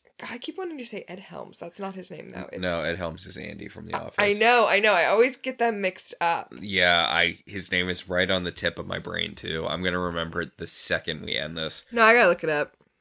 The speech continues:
Speaker 1: Okay, I had to look it up 'cause it was gonna bug me. It's Chris Parnell.
Speaker 2: One of the Hollywood Chris's.
Speaker 1: What a we-, I, I guess that, I, I guess! I, I guess that's techni-, technically accurate.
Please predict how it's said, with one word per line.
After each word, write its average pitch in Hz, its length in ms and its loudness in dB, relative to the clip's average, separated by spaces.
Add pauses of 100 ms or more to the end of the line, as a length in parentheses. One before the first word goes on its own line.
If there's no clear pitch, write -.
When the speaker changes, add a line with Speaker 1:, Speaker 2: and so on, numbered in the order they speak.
(240)
Speaker 1:
Okay, 214 280 8 (260)
I 208 40 6
had 208 80 4
to 220 60 2
look 226 120 4
it 208 60 6
up 175 120 6
'cause - 140 -12
it - 20 0
was 180 80 -4
gonna 170 140 2
bug 147 240 2
me. 160 160 -4 (400)
It's - 80 -18
Chris 202 200 2
Parnell. 160 460 -2 (180)
Speaker 2:
One 95 220 2
of 90 140 0
the 87 100 0
Hollywood - 520 -6
Chris's. - 560 -6 (920)
Speaker 1:
What 208 260 2
a 302 100 2
we-, 220 340 -4 (400)
I, 196 200 -2 (440)
I 226 100 8
guess 247 280 6
that, 254 320 2 (300)
I, 202 220 4 (920)
I 285 340 12
guess! - 720 10 (260)
I, 214 280 2 (200)
I 247 120 8
guess 247 340 0
that's 269 300 2
techni-, 233 380 4
technically 370 540 8
accurate. 226 720 4